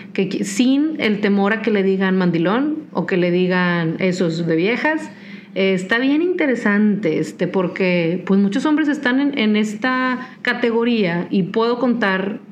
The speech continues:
este, que, que, que Neto es un papá súper presente y súper involucrado en la casa, y de pronto pareciera que, que tienen que luchar por ese lugar los hombres. Incluso una empresa,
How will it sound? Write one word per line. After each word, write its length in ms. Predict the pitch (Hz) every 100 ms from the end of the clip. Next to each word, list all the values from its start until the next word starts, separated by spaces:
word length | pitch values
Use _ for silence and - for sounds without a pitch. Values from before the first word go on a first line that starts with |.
| -
este, 560 | 185 180 180 160 151
que, 220 | - 185 170
que, 260 | 185 160
que 100 | 196 185
Neto 360 | 202 202 208
es 140 | 202 208
un 100 | 185
papá 220 | 180 175
súper 300 | 262 247 226
presente 640 | 185 180 180 180 185 180 - -
y 120 | 202
súper 240 | 190 262 247
involucrado 480 | 226 202 180 190 190
en 80 |
la 100 | 190
casa, 380 | 190 180 180 185 190 - - -
y 120 | 214
de 80 | 214
pronto 400 | 220 233 220 269
pareciera 540 | 269 240 240 220 233
que, 420 | 247 247 220 180 202
que 80 |
tienen 320 | 190 214 226 233
que 80 |
luchar 720 | 247 254 254 262 226 220 214
por 160 | 214 208
ese 160 | 202 233
lugar 260 | 214 202
los 240 | 202 208 233
hombres. 400 | 226 185 175 190
Incluso 580 | 185 196 196 214 214
una 220 | 208 208 214
empresa, 720 | 214 220 208 202 185 202